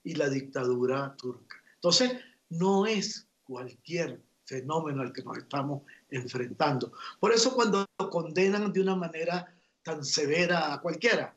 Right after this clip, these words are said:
ahora es a Guaidó, antes era a otros, yo digo, la gente está clara que nosotros tenemos el apoyo de Estados Unidos,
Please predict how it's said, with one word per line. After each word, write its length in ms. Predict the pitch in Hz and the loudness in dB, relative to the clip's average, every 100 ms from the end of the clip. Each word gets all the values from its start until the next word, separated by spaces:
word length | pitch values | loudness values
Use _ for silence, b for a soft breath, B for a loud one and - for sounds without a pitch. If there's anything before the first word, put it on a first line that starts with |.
| - | -4
ahora 280 | 156 190 196 | 0 2 2
es 40 | |
a 60 | 208 | 0
Guaidó, 520 | 165 135 185 160 - b b - | -2 -2 -2 -2 -6 b b -8
antes 360 | 160 151 185 - - | -4 0 -2 -2 -2
era 280 | 180 190 | 0 2
a 80 | 180 | 2
otros, 480 | 175 - - - - b b b _ - | 0 -4 -10 -18 -20 b b b _ -6
yo 180 | 160 175 | 0 2
digo, 420 | 175 160 190 - - | 2 2 -2 -6 -10
la 100 | 147 | -6
gente 320 | 175 262 277 | -4 -2 -2
está 340 | 262 - 226 - | -4 -4 -8 -2
clara 460 | 214 185 196 208 b b - | 2 2 0 -4 b b -8
que 140 | 165 | -6
nosotros 480 | 156 143 185 220 214 | -4 0 0 0 0
tenemos 400 | 170 160 190 180 | -2 -2 0 0
el 80 | 151 | -2
apoyo 580 | 131 170 165 180 190 190 B _ | -4 -4 -2 2 0 0 B _
de 120 | 131 | -10
Estados 420 | - 165 165 160 | -4 2 4 4
Unidos, 540 | 156 139 165 208 - | 0 -4 -2 -4 -6